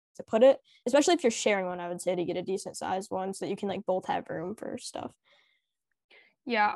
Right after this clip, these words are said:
Speaker 2: um, I got a mini fridge, but I just, like, rented it,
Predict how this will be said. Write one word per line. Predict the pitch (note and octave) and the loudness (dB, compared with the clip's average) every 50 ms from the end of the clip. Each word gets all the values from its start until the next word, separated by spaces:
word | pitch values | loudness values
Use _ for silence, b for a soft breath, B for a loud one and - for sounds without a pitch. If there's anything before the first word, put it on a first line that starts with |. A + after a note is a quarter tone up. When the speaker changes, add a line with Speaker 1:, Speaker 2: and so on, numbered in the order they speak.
| G#3+ G#3+ G#3+ G#3 | 2 4 4 2
Speaker 2:
um, | G3+ G3+ G#3+ G#3+ - _ _ _ _ _ _ _ _ _ _ _ _ _ _ _ - _ | 0 -2 -6 -10 -14 _ _ _ _ _ _ _ _ _ _ _ _ _ _ _ -6 _
I | - A3+ A#3+ B3+ | 4 4 4 6
got | D#4 E4 E4+ | 6 6 6
a | E4+ | 6
mini | D#4+ F4 E4+ E4+ | 6 6 6 4
fridge, | E4+ - E4+ D4 B3 | 4 2 0 0 4
but | A3 G3+ | 4 4
I | F#3+ G#3+ | 4 4
just, | B3+ C4+ - | 4 0 -2
like, | - - G#3 | -2 -2 -2
rented | G3 F3+ F3+ F3 F#3 G3+ - C4+ C4 C4+ | -4 -6 -4 -4 -4 -2 0 2 2 4
it, | D4 D4+ D#4 - | 2 2 0 -2